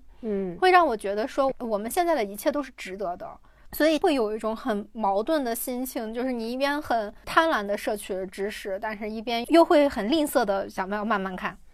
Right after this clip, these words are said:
Speaker 1: 对，我觉得他这本书其实他还有很多衍生的阅读，
Speaker 2: 嗯。
Speaker 1: 就是它里面有很多很多的名人和他们相关的书籍。
Speaker 2: 嗯。
Speaker 1: 然后我看茨威格这本书的时候，我特别纳闷儿的是，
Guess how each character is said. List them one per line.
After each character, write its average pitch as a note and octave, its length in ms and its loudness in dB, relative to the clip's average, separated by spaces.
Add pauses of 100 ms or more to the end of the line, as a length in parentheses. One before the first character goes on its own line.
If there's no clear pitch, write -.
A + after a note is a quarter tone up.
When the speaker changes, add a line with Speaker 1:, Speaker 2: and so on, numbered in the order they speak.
(200)
Speaker 1:
对， F#3+ 280 4
我 F#3 120 4
觉 A3 80 2
得 B3+ 60 4
他 D4+ 120 0
这 D#4+ 200 -2
本 A3 160 -2
书 C4 180 -6
其 C4 160 -2
实 C4 100 0
他 D4 100 0
还 C4 80 -6
有 B3+ 120 0
很 G3+ 180 -8
多 G3 160 0
衍 G3+ 260 -4
生 C4 220 -4
的 B3 100 0
阅 G3 240 4
读， F#2 440 -4
Speaker 2:
嗯。 G3+ 60 -4
Speaker 1:
就 G#3+ 140 0
是 G#3 60 2
它 G#3+ 100 0
里 A3+ 100 0
面 F3 140 -2
有 G#3 140 2
很 E3 320 -4
多 A3+ 240 4
很 G#3 120 -4
多 F#3 140 -2
的 F3+ 80 0
名 E3 360 -2
人 E3 380 2 (240)
和 F#3+ 160 2
他 G#3+ 160 -2
们 A#3 100 0
相 A3 220 -2
关 A3+ 160 2
的 G3 120 -2
书 A#3 260 -4
籍。 D3+ 480 -2
Speaker 2:
嗯。 - 80 -20 (280)
Speaker 1:
然 G3+ 140 4
后 C4+ 100 6
我 G3 180 4
看 C#4 200 -6
茨 A3+ 160 -6
威 A#3+ 140 6
格 G#3+ 120 2
这 A#3+ 120 4
本 F#3+ 160 -2
书 A#3 160 0
的 G#3+ 60 2
时 G#3 100 -2
候， F#3+ 60 2
我 D3+ 100 2
特 - 240 0
别 F#3 160 2
纳 G#3+ 220 4
闷 G#3+ 120 4
儿 G3+ 60 4
的 E3+ 140 2
是， F3 320 2